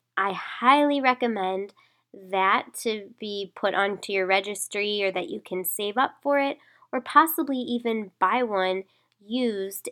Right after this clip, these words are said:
because you can buy the actual mattress separately. So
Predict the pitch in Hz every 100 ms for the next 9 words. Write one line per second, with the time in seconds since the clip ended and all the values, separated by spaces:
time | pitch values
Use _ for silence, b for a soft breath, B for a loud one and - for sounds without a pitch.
0 | - - 208 220 202 220 214 - 240 247
1 | 254 233 208 214 202 202 202 196 190 -
2 | 214 190 190 190 190 208 - 180 180 -
3 | - b b - - 214 214 190 180 180
4 | - 190 170